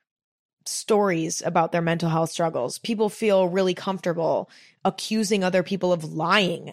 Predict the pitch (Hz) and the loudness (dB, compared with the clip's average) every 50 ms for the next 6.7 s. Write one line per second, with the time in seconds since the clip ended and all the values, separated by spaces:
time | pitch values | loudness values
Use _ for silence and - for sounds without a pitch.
0 | - - 156 175 165 160 - 170 170 170 170 170 175 180 180 156 156 170 - - | -6 -2 2 2 2 2 0 -4 -4 -4 -6 -6 -6 -6 -4 -4 -6 -6 -6 -8
1 | - 156 143 151 147 143 - - - - - - - _ _ - - 233 220 208 | -6 -6 -4 -2 -2 -4 -4 -6 -10 -12 -16 -20 -20 _ _ -6 -4 -4 -2 0
2 | 214 208 208 - 226 202 190 190 185 180 175 - 196 190 185 185 185 - - 185 | -2 -2 -2 0 2 4 4 4 4 2 2 0 0 0 0 0 -2 -2 -2 -4
3 | 190 - 190 175 175 170 170 170 165 170 - _ - - - - _ _ _ _ | -2 0 0 2 2 4 4 2 0 -2 -6 _ -20 -20 -20 -20 _ _ _ _
4 | _ _ _ - 180 214 208 208 208 202 196 196 196 196 196 185 185 180 - - | _ _ _ -6 0 2 4 4 4 2 2 2 4 4 4 4 4 2 0 0
5 | 196 196 143 - _ - - 202 196 - 226 214 196 - - 208 196 196 190 190 | -2 -2 -2 -6 _ -4 -2 -2 -2 0 -2 -2 -2 -2 0 0 0 2 0 0
6 | 180 - - - 208 196 185 175 170 175 165 - - - | -2 -2 0 2 4 4 6 4 2 0 -2 -6 -8 -10